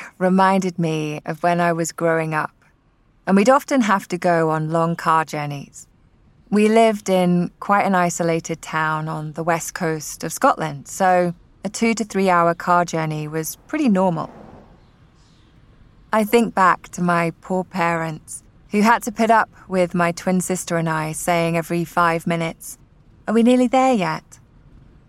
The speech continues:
And life is full of situations that can cause us to feel impatient. And when we sit to meditate, it is a practice of patience. When we're sitting and we're,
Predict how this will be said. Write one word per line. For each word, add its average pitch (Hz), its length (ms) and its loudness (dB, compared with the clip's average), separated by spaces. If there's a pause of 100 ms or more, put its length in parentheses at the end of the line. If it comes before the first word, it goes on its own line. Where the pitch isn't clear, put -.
(580)
And 254 120 6
life 320 680 2
is 247 380 4
full 233 260 2
of 247 120 4
situations 160 1040 -6
that - 140 -4
can 185 200 -2
cause 196 420 -2
us 190 200 -4
to 180 120 -8
feel 165 500 -4
impatient. 160 760 -6 (580)
And 233 120 4
when 294 180 4
we 320 140 2
sit - 300 -2
to 190 100 -2
meditate, 175 580 -2 (100)
it 208 220 -4
is 233 540 -2 (100)
a 208 100 -6
practice - 720 -6
of 175 140 -6
patience. - 480 -6 (960)
When 190 220 2
we're 226 100 4
sitting 185 600 -4 (380)
and 175 180 -2
we're, 170 480 0